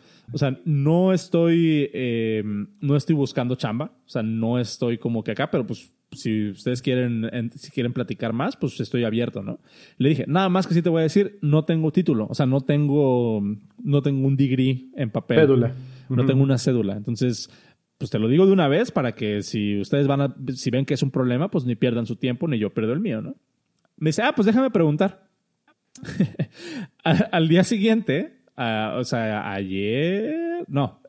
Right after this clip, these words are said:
Speaker 1: eh, hablé el lunes, hablé, eh, hablé, pf, hablé el viernes con él.
Speaker 2: Ah, ok.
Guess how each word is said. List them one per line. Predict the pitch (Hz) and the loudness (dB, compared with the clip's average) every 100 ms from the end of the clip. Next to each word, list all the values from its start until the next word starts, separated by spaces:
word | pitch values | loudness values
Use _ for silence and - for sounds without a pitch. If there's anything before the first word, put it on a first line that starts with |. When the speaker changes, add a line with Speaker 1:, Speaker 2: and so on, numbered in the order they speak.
| _ | _
Speaker 1:
eh, | - - _ | -16 -16 _
hablé | 156 180 247 | -2 2 4
el | |
lunes, | 202 226 117 - - | 4 4 2 -2 -4
hablé, | 127 170 202 147 | 0 0 2 0
eh, | 143 | 0
hablé, | 131 135 131 | 0 0 0
pf, | - - | -2 -2
hablé | 131 131 170 | -4 0 0
el | 196 | 2
viernes | 156 151 117 - | 2 0 -2 -4
con | 117 107 | -4 -4
él. | 92 _ _ _ _ _ _ _ _ _ _ _ _ - | -6 _ _ _ _ _ _ _ _ _ _ _ _ -2
Speaker 2:
Ah, | 120 | -2
ok. | 110 | -2